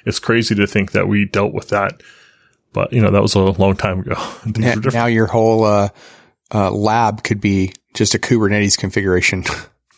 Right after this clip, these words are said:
Speaker 1: Yeah, yeah. Yeah, nowadays, like, if it doesn't fit in Kubernetes, like, I don't, I don't, I don't wanna do it. <laughs> Yeah, I used to, I remember thinking, like, like, if your project doesn't have a Docker container, I don't wanna mess with it. And now I'm like, if you don't have a Kubernetes operator, <laughs> custom resource definitions,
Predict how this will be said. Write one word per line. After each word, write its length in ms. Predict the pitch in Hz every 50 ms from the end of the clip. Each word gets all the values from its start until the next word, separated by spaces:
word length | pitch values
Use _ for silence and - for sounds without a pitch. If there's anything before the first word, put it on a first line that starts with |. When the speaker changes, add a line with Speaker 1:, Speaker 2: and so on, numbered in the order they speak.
| _ _ _ _ _ - - -
Speaker 1:
Yeah, 280 | 117 113 113 123 131 - - _ _ _ -
yeah. 220 | 113 120 147 143 - _ _ _ _ _ _ _ _ _ - -
Yeah, 140 | 160 151
nowadays, 500 | 127 120 120 135 180 - - 120 110 98
like, 100 | 113 104
if 160 | 101 98 104 131
it 40 |
doesn't 180 | 180 202 131 107
fit 120 | - 120
in 60 | 104 -
Kubernetes, 460 | - 120 113 110 117 123 117 104 104
like, 100 | 110 -
I 60 | 202 254 277
don't, 120 | 320 349
I 220 | 330 320 320 311
don't, 240 | 311 320 311 294 277 269 262
I 40 | 247
don't 80 | 262 254
wanna 160 | 233 220 220
do 160 | 208 170 -
it. 120 | - - _ - - - - - - - - 143 -
<laughs> 160 | 277 247 -
Yeah, 80 | - 135
I 40 | 131
used 180 | 143 196 -
to, 80 | - 151
I 20 |
remember 160 | 156 180 185 156 139
thinking, 160 | 175 139 123
like, 200 | 113 107 104 - - - - - - -
like, 100 | 151 127
if 220 | 117 - 139 -
your 120 | 202 202 196
project 360 | - 180 170 160 151 143 123
doesn't 220 | 131 123 131 -
have 240 | 110 127 123 113 104
a 20 | 104
Docker 320 | 110 110 107 - - 107
container, 500 | - 127 120 - 127 127 123 120 131 135 - - - - - - - - -
I 100 | 117 117
don't 100 | 107 104
wanna 180 | 104 104 101
mess 220 | 101 98 101 - -
with 120 | 98 98
it. 60 | 98
And 100 | 98 110
now 160 | 110 110 117 117
I'm 80 | 113
like, 260 | 104 98 92 95 - _ _ _
if 160 | - - -
you 60 | - -
don't 200 | 330 294 269 156
have 260 | 139 165 160 156 135
a 40 | 113
Kubernetes 460 | - 151 135 123 120 117 110 107 - -
operator, 560 | 113 117 - - 107 101 98 101 104 104 98
<laughs> 680 | - - - - - - - - - - - - 120
custom 320 | - - 175 156 - 143 143
resource 340 | 151 143 - 139 117 104 -
definitions, 640 | 113 110 92 107 101 101 95 - 117 107 104 -